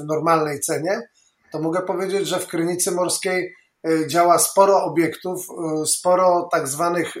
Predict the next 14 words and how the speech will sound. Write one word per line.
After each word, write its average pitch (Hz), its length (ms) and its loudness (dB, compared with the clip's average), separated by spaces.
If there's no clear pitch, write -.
stołówek, 170 680 2
jadłodajni, 160 720 0
czy - 140 -6
jak, 156 320 -2
e, 156 140 -2
byśmy 160 300 -4
je 151 200 -2
nazywali, 151 580 -2
gdzie 202 180 -2
można 196 460 2
obiad 190 360 4
tak 156 140 -4
zwany 180 300 2
abonamentowy, 156 880 0